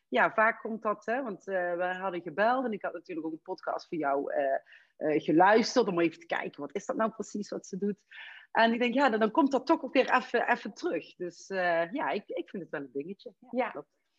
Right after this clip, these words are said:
Speaker 2: En daarom zeg ik, want ik denk dat de luisteraars dat wel herkennen. Eh, ehm, en ik, en ik hoor het ook vaker dat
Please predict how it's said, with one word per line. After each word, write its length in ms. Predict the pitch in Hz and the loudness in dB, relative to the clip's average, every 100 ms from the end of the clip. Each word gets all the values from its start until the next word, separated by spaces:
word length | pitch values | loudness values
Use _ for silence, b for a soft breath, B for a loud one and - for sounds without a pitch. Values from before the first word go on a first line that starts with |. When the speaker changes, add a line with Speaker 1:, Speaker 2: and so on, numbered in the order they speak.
| _ - | _ -6
Speaker 2:
En 120 | 214 | 2
daarom 180 | 233 269 | 2 4
zeg 160 | 302 | 0
ik, 100 | 285 | 0
want 140 | 269 269 | 0 0
ik 100 | 262 | 0
denk 160 | 285 277 | 0 0
dat 100 | 277 | 0
de 100 | 269 | 0
luisteraars 480 | 262 269 254 226 | -2 -2 -6 -6
dat 180 | - 220 | -6 -4
wel 180 | 214 202 | 0 0
herkennen. 560 | 180 180 226 262 311 339 _ | 0 -2 -2 -2 -4 -6 _
Eh, 460 | - 220 214 214 - - | -10 -6 -4 -4 -6 -10
ehm, 420 | 202 202 202 202 202 | -12 -10 -6 -6 -6
en 140 | 190 | -8
ik, 140 | 202 190 - | -8 -8 -12
en 240 | 196 190 | -14 -14
ik 100 | - | -8
hoor 180 | 202 220 | -4 -2
het 140 | 220 220 | -4 -4
ook 360 | 208 202 _ _ _ _ _ _ | -4 -6 _ _ _ _ _ _
vaker 880 | 214 214 226 _ _ - 220 240 226 | -2 -2 -4 _ _ 0 2 2 0
dat 320 | 208 202 202 | 0 0 -2